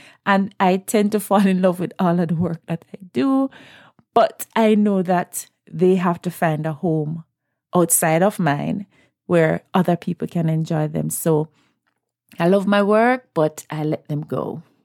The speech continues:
Go. Go and make somebody else happy, because that is the reason why I am doing what I'm doing.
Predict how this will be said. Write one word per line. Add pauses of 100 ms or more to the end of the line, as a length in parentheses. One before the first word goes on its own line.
(300)
Go. (540)
Go
and
make
somebody
else
happy, (140)
because
that
is
the
reason
why (120)
I
am
doing
what
I'm
doing.